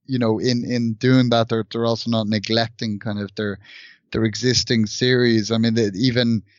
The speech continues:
kind of last month, obviously, was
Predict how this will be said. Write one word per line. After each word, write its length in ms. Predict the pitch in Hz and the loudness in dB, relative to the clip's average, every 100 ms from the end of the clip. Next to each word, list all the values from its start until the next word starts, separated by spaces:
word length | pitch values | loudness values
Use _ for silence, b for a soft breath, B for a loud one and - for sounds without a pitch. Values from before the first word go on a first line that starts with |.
| b b - | b b -4
kind 200 | 131 117 | -2 0
of 140 | 104 | -2
last 360 | 120 123 117 123 | -2 -2 -2 -4
month, 280 | 127 120 123 | -6 -4 -4
obviously, 420 | 113 113 - 113 | -6 -8 -8 -8
was 540 | 104 95 - - - | -8 -10 -12 -16 -20